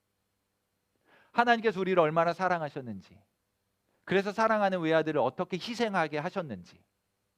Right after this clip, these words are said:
그리고 그 믿음을 가진 자가 어떻게 살아야 하는지,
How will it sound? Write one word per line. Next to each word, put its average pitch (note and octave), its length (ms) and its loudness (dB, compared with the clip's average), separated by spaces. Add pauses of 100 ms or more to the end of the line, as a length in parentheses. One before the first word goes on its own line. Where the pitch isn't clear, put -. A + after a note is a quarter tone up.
(460)
그리고 A#3+ 540 0 (200)
그 B3+ 140 2
믿음을 A#3+ 380 4
가진 A3 260 8
자가 G3 220 8
어떻게 B3+ 440 4
살아야 B3+ 420 6
하는지, G3 600 0